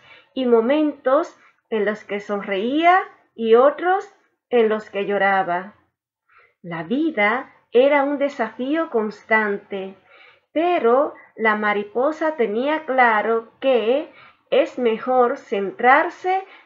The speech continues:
en la perseverancia y no en los lamentos. Así que cada día lo disfrutaba al máximo como si fuera el último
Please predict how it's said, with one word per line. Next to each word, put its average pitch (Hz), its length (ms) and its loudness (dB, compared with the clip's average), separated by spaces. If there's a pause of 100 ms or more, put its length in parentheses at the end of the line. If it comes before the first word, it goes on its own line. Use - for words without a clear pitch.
en 220 160 -2
la 214 200 -2
perseverancia 254 1120 -2 (400)
y 233 160 2
no 269 380 2 (200)
en 220 200 0
los 214 220 -4
lamentos. 196 1000 -4 (840)
Así 262 880 -8 (260)
que 170 220 -8
cada 277 320 0
día 302 640 -2
lo 214 220 -6
disfrutaba 220 760 -2
al 269 140 -2
máximo 277 800 -2 (340)
como 226 260 0
si 220 200 -10
fuera 269 400 2
el 277 100 -2
último 262 720 -4